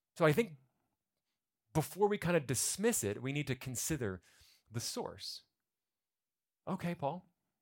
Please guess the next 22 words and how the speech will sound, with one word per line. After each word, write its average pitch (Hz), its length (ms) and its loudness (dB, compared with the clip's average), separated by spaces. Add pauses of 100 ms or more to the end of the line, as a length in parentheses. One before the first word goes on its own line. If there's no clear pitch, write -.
(840)
we're 127 100 0
listening. 185 300 -2 (1300)
What 127 180 2
do 170 60 0
we 170 80 -2
do? 113 160 -6 (1900)
He 127 60 -8
says, 131 320 0 (340)
"I 135 80 0
need 151 160 2
you 151 60 -4
to 156 60 0
be 135 100 -2
kind 123 420 0
and 120 100 -4
compassionate 104 640 0 (580)
to 113 100 -6
one 95 140 0
another, 87 360 -6 (880)
forgiving 165 320 4
each 87 160 -12
other." 64 140 -16